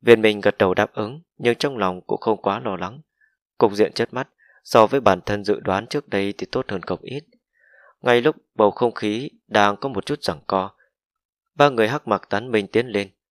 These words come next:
không nói một lời đứng ở bên trong trận pháp. Sau một hồi linh quang chớp động, biến mất không còn thấy gì nữa.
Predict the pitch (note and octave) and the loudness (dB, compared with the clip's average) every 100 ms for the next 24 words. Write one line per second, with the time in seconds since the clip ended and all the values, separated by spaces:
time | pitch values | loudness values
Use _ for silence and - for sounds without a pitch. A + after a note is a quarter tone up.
0 | - A#2+ A2 A2 D3 G#2+ G2 G2+ G2 - | 0 2 2 0 -2 -4 -2 -4 -4 -8
1 | G#2+ A#2+ D3+ G2+ G#2+ - A#2+ - - - | -4 -4 -4 -6 -6 -6 -10 -12 -10 -10
2 | A2 _ _ _ _ - - G#2+ G#2 G2+ | -10 _ _ _ _ -2 4 4 4 -2
3 | F#2+ G2 G2+ G2+ F#2+ - D#3 F#2 F2 _ | -2 -4 -2 -4 -4 -10 -6 -6 -8 _
4 | - A2 C#3 D#3+ - - A#2 G#2+ F#2+ E2 | -2 0 0 -8 -12 -4 -2 0 -4 -4
5 | G2+ C3+ B2+ E2 F#2 C3+ | -8 -8 -12 -10 -8 -8